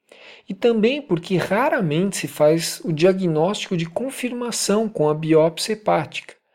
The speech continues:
mesmo nos pacientes com elevado risco para nash. Talvez a cirrose ainda seja incomum na prática clínica,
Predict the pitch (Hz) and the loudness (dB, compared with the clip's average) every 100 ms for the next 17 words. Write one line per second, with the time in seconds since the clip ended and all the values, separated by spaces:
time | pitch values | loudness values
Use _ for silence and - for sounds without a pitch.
0 | _ _ _ - 147 185 233 226 220 196 | _ _ _ -2 4 4 4 0 -2 -2
1 | - 170 160 - 143 151 165 - 170 175 | 0 0 0 -2 -2 -2 -4 -4 -2 0
2 | 170 120 135 170 175 127 123 131 - - | 0 0 0 2 0 -4 -4 -6 -8 -10
3 | 127 117 110 95 120 - - _ _ _ | -8 -8 -8 -12 -12 -14 -14 _ _ _
4 | _ _ _ _ _ _ _ _ _ _ | _ _ _ _ _ _ _ _ _ _
5 | _ - 175 160 220 226 214 190 147 143 | _ 6 6 8 4 4 0 2 4 6
6 | 147 127 131 135 131 - - 120 127 147 | 6 6 0 0 -2 -2 -2 -2 -4 -6
7 | - 151 123 143 214 185 123 120 117 - | -2 0 0 0 -2 -4 -2 0 0 -2
8 | - - - 120 180 196 113 110 | -10 -12 -8 -4 -4 -4 -8 -14